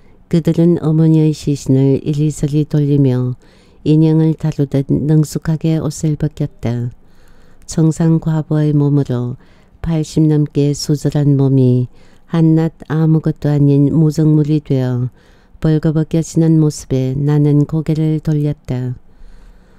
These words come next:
"바쁠 텐데 왜 또 왔어? 창피하게 쓰리. 나 죽거든 오라니까."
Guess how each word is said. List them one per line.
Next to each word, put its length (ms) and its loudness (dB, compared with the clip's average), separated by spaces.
"바쁠 380 -2
텐데 680 0
왜 220 0
또 220 -2
왔어? 680 -2
창피하게 640 0
쓰리. 540 -4
나 240 2
죽거든 540 -2
오라니까." 880 -2